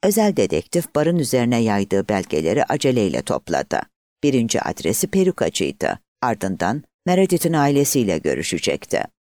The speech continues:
Üzüntü paylaşmanın ona çok acı geleceğinin farkındaydı ama orada aradığı anahtara götürecek bir iz bulabilirdi. O anahtar da Meredith'ten Rachel'e giden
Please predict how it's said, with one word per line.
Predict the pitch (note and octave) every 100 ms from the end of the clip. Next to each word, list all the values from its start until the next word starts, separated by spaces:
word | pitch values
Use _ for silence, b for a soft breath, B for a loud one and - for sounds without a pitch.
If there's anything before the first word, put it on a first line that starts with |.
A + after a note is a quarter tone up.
| _ A3
Üzüntü | A3 B3+ A#3+
paylaşmanın | C#4 G#3 D3 C3+ - B2 C#3+ C#3
ona | C3 C3+
çok | - F3 D3
acı | C#3
geleceğinin | A#2+ A#2+ A#2+ A#2 A2+ A#2 B2+
farkındaydı | B2+ A2 - C3 A2+ G#2 F#2 -
ama | F#2+ F#2 D2+ -
orada | C#3+ F2+ - F#2+ B2+ - _ -
aradığı | F#3+ G3 A3 G3+
anahtara | E3 D3+ - D#3 D3
götürecek | C3+ - C3+ C3 C#3 - C3
bir | B2+ -
iz | A#2+ A#2+ - - _
bulabilirdi. | D3 C3 G#2+ D#2 C2 - - - - _ _ _ _
O | E3 -
anahtar | C3 A2+ - F2+ E2 -
da | F#2 - _ _
Meredith'ten | D#3 D3+ B2 A2+ - B2 B2
Rachel'e | C#3 D3 - G2+ F2
giden | G2 G#2+ A2+